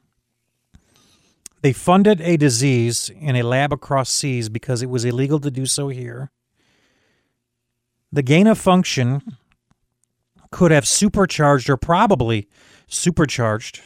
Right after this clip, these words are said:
according to Gary Ruskin, probably was the roadmap that led to the current pandemic.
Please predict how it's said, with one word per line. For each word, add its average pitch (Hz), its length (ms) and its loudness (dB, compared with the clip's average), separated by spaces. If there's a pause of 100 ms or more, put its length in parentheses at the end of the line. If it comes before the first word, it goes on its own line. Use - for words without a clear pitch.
(160)
according 143 300 -6
to 123 60 -8
Gary 127 220 0
Ruskin, 139 540 -2 (1080)
probably 143 640 2
was 139 160 0
the 127 100 -4
roadmap 143 480 0
that 139 140 -6
led 143 280 -2
to 147 140 -6
the 147 340 -4 (280)
current 170 360 -2
pandemic. 196 580 2